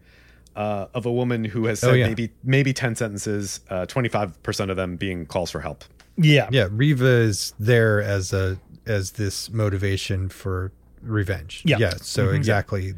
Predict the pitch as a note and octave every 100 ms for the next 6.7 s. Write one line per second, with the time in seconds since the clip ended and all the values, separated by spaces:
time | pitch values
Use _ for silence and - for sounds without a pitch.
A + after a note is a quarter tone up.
0 | - - F#2+ F#2+ F#2 F#2+ - - - -
1 | - C#3 A2+ - A#2+ F#3+ - _ _ -
2 | D3+ D3 C#3+ C3 - _ _ _ - -
3 | D3+ D#3 C#3+ C3 C3+ C#3 B2+ - C#3+ -
4 | C#3+ C3+ A#2+ - B2+ A2+ A2 - C3+ B2
5 | A#2 C#3+ C#3 C3+ A#2+ B2+ A#2 A#2+ A2 G2+
6 | G#2+ G#2+ - G#2+ G#2+ -